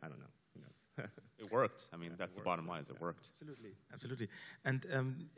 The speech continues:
Speaker 3: yeah, h-, how do you, um, come to these aspects that you choose? Uh, like now here, the one-point perspective. I mean, um, uh, uh, surely, uh, you have to, to, uh, to find all these scenes and these moments. You have to watch all the, I mean, all the, the films again, and then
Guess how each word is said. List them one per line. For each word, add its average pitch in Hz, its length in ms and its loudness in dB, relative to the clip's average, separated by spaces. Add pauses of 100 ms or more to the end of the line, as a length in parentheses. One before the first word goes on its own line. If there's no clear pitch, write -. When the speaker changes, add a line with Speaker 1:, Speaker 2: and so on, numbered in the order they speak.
Speaker 3:
yeah, 147 220 6
h-, 143 120 2
how 175 100 8
do 214 100 6
you, 175 120 10 (280)
um, 123 160 2 (200)
come 131 340 4
to 127 80 4
these 117 380 0 (120)
aspects 110 460 2
that 101 240 4
you 101 80 0
choose? 95 340 2
Uh, 104 220 0
like 101 220 2 (140)
now 101 220 4
here, 104 220 0
the 101 160 2
one-point 104 420 6
perspective. 107 380 4
I - 20 2
mean, 117 220 6 (340)
um, 113 500 6
uh, 127 100 -2
uh, 117 160 2 (1000)
surely, 147 480 8 (180)
uh, 127 140 8
you 123 240 8
have 135 180 10
to, 131 300 6
to, 123 400 8
uh, 120 280 6
to 120 100 2
find 139 260 6
all 113 120 8
these 113 220 4
scenes 127 380 2
and 117 100 4
these 107 140 2
moments. 120 400 4
You 110 60 4
have 113 100 4
to - 80 0
watch 113 220 2
all 117 140 6
the, 110 260 6
I 110 40 4
mean, 107 240 4
all 117 120 4
the, 113 220 4
the - 100 -4
films 143 240 2
again, 131 320 4
and 113 100 2
then 117 160 4